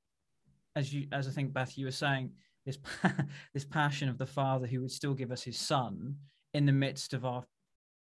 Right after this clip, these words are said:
wallowing in mud and filth, and, you know, Ezekiel sixteen. And yet, and yet this, uh, in a sense, the crescendo of all of that is his, is, is the people of, of Israel and the city of Jerusalem.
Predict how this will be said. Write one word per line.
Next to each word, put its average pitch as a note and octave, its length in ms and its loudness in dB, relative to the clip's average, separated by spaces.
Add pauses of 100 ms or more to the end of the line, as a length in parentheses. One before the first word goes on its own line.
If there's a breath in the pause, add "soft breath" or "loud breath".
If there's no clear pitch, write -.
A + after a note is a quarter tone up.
(420)
wallowing C3+ 560 8
in B2 160 0
mud C3+ 340 4
and A#2+ 180 -4
filth, C3+ 600 0
and, G#2 200 -6 (320 soft breath)
you C3+ 60 -2
know, C#3 100 2
Ezekiel C3 540 -2
sixteen. B2 720 -6 (1700)
And D3 140 6
yet, C3 280 6 (680)
and C#3+ 120 6
yet C3 220 4
this, C3+ 160 0
uh, C#3 120 4 (520)
in - 160 0
a D3 80 4
sense, C3+ 280 2
the C3+ 120 -4
crescendo C#3+ 520 2
of B2+ 100 2
all C#3+ 160 4
of A#2+ 80 2
that A#2+ 160 -2
is A#2+ 120 -6
his, B2+ 220 -6 (120)
is, C3+ 260 -4 (100)
is C#3 100 -4
the B2+ 80 -8
people C3 340 -4
of, B2 140 -10 (880)
of D3 80 0
Israel C#3+ 320 4
and C3+ 80 2
the C3 40 2
city C3+ 340 -2
of A#2+ 80 -4
Jerusalem. C3 640 -6